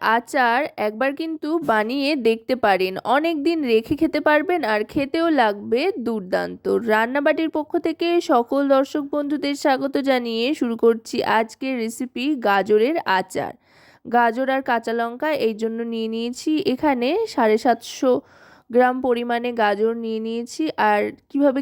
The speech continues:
কেটে নিয়েছি সেটা তো দেখতেই পাচ্ছেন, এরকম গোট গোট করে গাজরগুলো কেটে নিয়েছি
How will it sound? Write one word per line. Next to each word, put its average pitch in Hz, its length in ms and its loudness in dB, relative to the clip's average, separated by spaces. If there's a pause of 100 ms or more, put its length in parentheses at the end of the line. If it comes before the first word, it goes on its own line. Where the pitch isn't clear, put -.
কেটে 233 220 -2
নিয়েছি 240 340 -4
সেটা 247 220 0
তো 262 140 2
দেখতেই 247 340 -2
পাচ্ছেন, 247 560 0 (720)
এরকম 233 360 0
গোট 214 280 6
গোট 233 220 4
করে 247 160 4
গাজরগুলো 220 500 0
কেটে 240 320 -4
নিয়েছি 285 280 -4